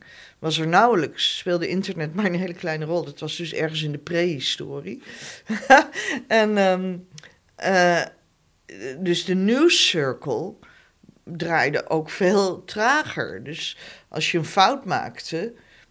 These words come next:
eh, dan verspreidde die zich veel langzamer. Overigens bleef hij daardoor ook wel heel lang hangen.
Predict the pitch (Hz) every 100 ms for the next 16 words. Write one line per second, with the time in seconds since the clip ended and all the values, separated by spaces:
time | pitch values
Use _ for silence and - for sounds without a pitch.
0 | _ _ _ - 151 117 165 160 170 -
1 | 220 277 220 175 160 156 - 156 147 143
2 | 135 131 - 123 120 143 240 254 _ _
3 | _ - 175 175 190 196 185 170 - 240
4 | 214 196 180 202 214 220 226 196 185 190
5 | 220 160 -